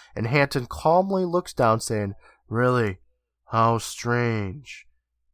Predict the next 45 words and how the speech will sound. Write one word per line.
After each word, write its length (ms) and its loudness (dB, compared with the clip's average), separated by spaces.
And 100 -4
Amanda 260 2
continues 420 -10
saying 200 -2
that 140 -8
they're 120 -4
shredded 520 2
like 180 -2
a 60 -4
dog 480 6
got 260 -6
them. 300 -14
"I 40 -6
think 140 0
we 60 6
better 180 2
call 160 -2
security." 760 -10
And 120 -6
Hampton 280 0
looks 220 0
at 80 0
her, 140 0
saying, 340 -4
"You're 200 -2
right, 300 2
Amanda. 640 -6
I'll 200 2
do 320 -4
that." 480 -10
And 140 -2
she 160 -8
lifts 200 2
up 120 -2
the 80 -2
phone 500 2
a 60 -4
little 260 2
bit, 300 -4
and 140 -4
she 120 -6
watches 340 2
Amanda 300 0
walk 280 2
away, 460 -4